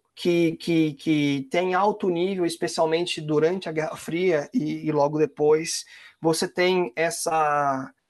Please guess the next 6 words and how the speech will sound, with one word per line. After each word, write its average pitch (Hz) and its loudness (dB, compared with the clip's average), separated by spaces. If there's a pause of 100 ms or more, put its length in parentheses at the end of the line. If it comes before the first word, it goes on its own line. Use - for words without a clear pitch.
é, 135 0
esse 165 -2
fortalecimento 185 0
do 180 -2
setor 160 2
médico, 165 -2